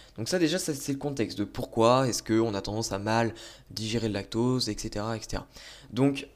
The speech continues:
là, ce que tu dois dire, c'est ok, pour... mais pourquoi est-ce qu'on n'a pas assez de lactase ? Enfin, pourquoi est-ce que certains n'ont pas assez de lactase alors que d'autres en ont assez ?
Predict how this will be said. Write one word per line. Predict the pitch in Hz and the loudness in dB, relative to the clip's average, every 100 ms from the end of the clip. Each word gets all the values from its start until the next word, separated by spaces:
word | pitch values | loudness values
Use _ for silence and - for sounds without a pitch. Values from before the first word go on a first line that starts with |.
| _ _ - | _ _ -4
là, | 120 165 | 0 2
ce | - | 0
que | |
tu | 160 | -4
dois | 110 120 | 0 2
dire, | 123 196 | 2 0
c'est | - | 2
ok, | 113 113 170 | 2 2 -2
pour... | 170 113 - | 0 -2 -2
mais | 107 107 | -2 -2
pourquoi | 113 - 170 | -2 -2 -2
est-ce | |
qu'on | - 131 139 139 | -2 -2 -4 -2
n'a | 107 | -4
pas | 101 127 | -2 -2
assez | 120 143 | 0 0
de | 135 | 2
lactase ? | 104 110 - 135 151 113 | 2 0 2 4 4 0
Enfin, | - 95 | -4 -4
pourquoi | - - | -4 0
est-ce | 147 | 0
que | - | 0
certains | 101 131 123 151 | -2 -4 -4 -4
n'ont | 117 | -4
pas | 117 | -4
assez | 110 113 | -6 -4
de | |
lactase | 107 - 160 139 - - - - | -6 -4 -4 -4 -10 -18 -20 -8
alors | 104 104 | -2 -2
que | - | 0
d'autres | 123 170 131 | 0 0 0
en | |
ont | 139 156 - | -2 -4 -4
assez ? | 120 - 117 | -4 -2 -4